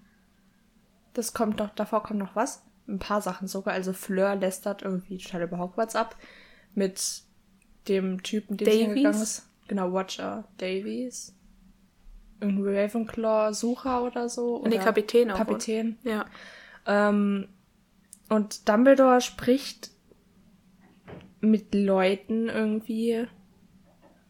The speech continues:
Speaker 1: über Hogwarts und dass Hogwarts so komisch ist, weil er wäre neulich einfach aufgestanden,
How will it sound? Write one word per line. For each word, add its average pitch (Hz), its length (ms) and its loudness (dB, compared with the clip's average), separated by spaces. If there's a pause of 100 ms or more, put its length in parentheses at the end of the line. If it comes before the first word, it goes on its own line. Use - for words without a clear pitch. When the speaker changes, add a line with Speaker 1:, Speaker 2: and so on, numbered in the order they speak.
(520)
Speaker 1:
über 220 340 4
Hogwarts 285 560 2
und 214 160 0
dass - 180 -6
Hogwarts 208 320 -4
so - 100 -6
komisch 254 400 0
ist, 247 200 -6
weil 208 100 -2
er 196 140 0
wäre 196 140 0
neulich 196 260 0
einfach 190 240 -10
aufgestanden, 226 880 -4